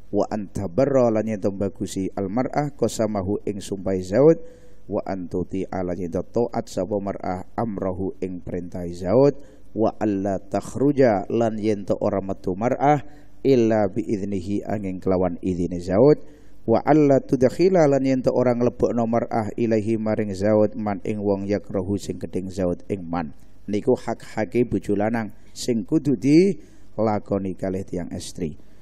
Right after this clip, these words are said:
Wabil jumlati lan kelawan gemblengane faminal hukuki mongko iku setengah sanging pira-pira hak al mutaakkidati kang kukuh ala zaujati ing atas ibu wadon imtithalu amri zaujiha utai nurut perintah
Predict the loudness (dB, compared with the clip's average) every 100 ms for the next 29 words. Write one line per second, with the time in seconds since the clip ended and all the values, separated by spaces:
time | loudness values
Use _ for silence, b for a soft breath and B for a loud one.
0 | b b 2 4 6 4 6 4 6 4
1 | 4 2 2 0 2 2 2 0 -4 -2
2 | 0 0 0 0 0 0 0 0 0 0
3 | -2 0 -2 0 -2 -2 -2 -2 -4 -2
4 | -2 -2 -2 -2 -2 -2 -2 -2 -2 0
5 | 0 -2 -2 -6 -6 -12 b b b b
6 | -2 0 2 0 0 -2 -2 -2 0 0
7 | 0 -2 -2 -2 -6 0 0 0 -2 -2
8 | 0 0 0 0 0 -2 -2 -4 -4 -6
9 | -6 -6 -4 -2 2 2 0 -2 -2 -4
10 | -4 -4 -2 -2 0 0 0 -2 -4 -4
11 | -4 0 0 0 -2 0 0 0 -2 0
12 | 0 0 0 0 -2 -4 -2 -2 -2 -2